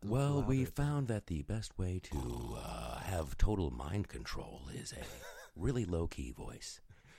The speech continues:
Speaker 2: You're getting
Speaker 1: Your
Speaker 2: sleepy.
Speaker 1: donations keep us going, and
Speaker 2: <laughs>
Speaker 1: communism is the way. Communi-,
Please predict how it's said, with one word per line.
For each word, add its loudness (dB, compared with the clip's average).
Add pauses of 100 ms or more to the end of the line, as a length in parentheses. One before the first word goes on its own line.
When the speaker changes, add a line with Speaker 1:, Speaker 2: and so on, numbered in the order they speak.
(100)
Speaker 2:
You're -4
getting 0
Speaker 1:
Your 8
Speaker 2:
sleepy. 0
Speaker 1:
donations 2
keep -6
us -4
going, -4
and 0 (140)
Speaker 2:
<laughs> -8
Speaker 1:
communism 0
is -6
the -6
way. -2 (360)
Communi-, 2